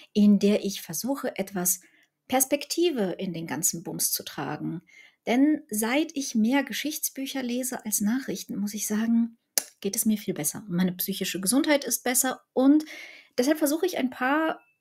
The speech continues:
radikal optimistische Thesen in den Raum zu werfen, als kleinen Ausgleich. Und heute möchte ich anfangen mit Filterblasen.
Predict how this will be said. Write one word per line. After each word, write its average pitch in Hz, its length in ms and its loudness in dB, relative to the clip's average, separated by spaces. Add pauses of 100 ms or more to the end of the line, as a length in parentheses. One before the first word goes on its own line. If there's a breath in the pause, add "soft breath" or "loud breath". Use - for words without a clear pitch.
(160)
radikal 240 520 0
optimistische 247 640 0
Thesen 247 340 2
in 277 100 4
den 285 120 2
Raum 277 240 2
zu 277 180 -2
werfen, 269 420 -2 (420)
als 202 240 0
kleinen 233 380 0
Ausgleich. 185 640 -8 (600 loud breath)
Und 240 140 4
heute 339 200 4
möchte 285 220 0
ich - 140 -4
anfangen 202 500 2
mit 190 680 0
Filterblasen. 170 880 -4